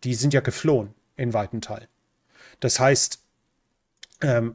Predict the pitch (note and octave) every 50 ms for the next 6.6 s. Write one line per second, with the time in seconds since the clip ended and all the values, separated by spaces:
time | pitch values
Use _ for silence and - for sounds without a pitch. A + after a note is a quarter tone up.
0 | - - C#3+ C3 - F#3+ G3 F#3+ E3 D#3+ D#3 D3 - - D#3 D3+ C#3+ - - A2
1 | - - - A2 G#2+ A#2+ - B2 B2 B2 C3+ B2+ C3+ B2+ A2+ C3 C#3 - C#3 -
2 | - E3 - D#3+ D3 C3 B2 - - B2+ B2 C3 B2 - - - - C3 B2 A2+
3 | A#2+ A2+ - - C3+ B2+ A2+ - B2 A2+ A2+ A#2 - - A2+ G#2+ A2+ A#2+ A2 G#2+
4 | G#2+ A2 G#2+ G#2 - - - - - - - - - C3+ B2 D3 E3 F3 D3 C#3
5 | - - - C#3 C#3+ D3+ D3+ C#3+ - - - - - - D3 B2+ B2+ - _ -
6 | - - - D3+ - - - A#2+ G#2+ - -